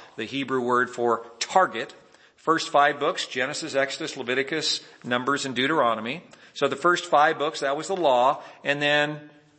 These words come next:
everything else, the other, uh, what would that be? Thirty-one books, uh, they lumped into that category, the prophets. And so when Jesus says,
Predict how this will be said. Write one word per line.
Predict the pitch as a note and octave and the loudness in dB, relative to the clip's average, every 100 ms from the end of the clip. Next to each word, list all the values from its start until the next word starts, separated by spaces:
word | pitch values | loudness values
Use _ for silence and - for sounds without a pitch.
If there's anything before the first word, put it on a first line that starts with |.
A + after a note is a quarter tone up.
| - | 0
everything | A#3 B3 A3+ A3+ E3+ | 2 2 0 0 4
else, | C3 D3+ - | 2 2 -2
the | - C3+ D3+ | -6 0 2
other, | E3+ E3 D#3 D#3 - - - | 4 4 2 0 -6 -20 -10
uh, | C3+ B2+ | 0 0
what | C3+ C3+ | 2 0
would | C3 | 2
that | C3 A2+ | 2 2
be? | B2 G#2 | -4 -8
Thirty-one | - D#3 D3+ D3 D3 D3 B2+ | -2 -2 0 2 2 2 2
books, | C3+ F3+ - - - _ _ | 0 0 -6 -6 -10 _ _
uh, | C3+ B2+ B2+ | 0 2 4
they | C3+ C#3 | 2 2
lumped | C3+ D3 D3 | 2 2 2
into | C#3+ C#3 | -2 0
that | C3+ C#3 - | 0 0 -2
category, | B2 A#2+ A#2 A#2+ C3 | -2 0 -2 0 0
the | C#3 | -2
prophets. | C#3+ G3 F#3+ - A2 - C3 | -2 2 2 0 -10 -12 -12
And | |
so | B2+ C#3+ C3+ C3+ - - | -4 0 0 0 -14 -8
when | C3+ | -6
Jesus | A#2+ D3 F#3+ G3+ G#3 - | -4 -2 -2 0 0 0
says, | - A#2 A2 B2 D#3+ - | 0 2 2 0 -2 -4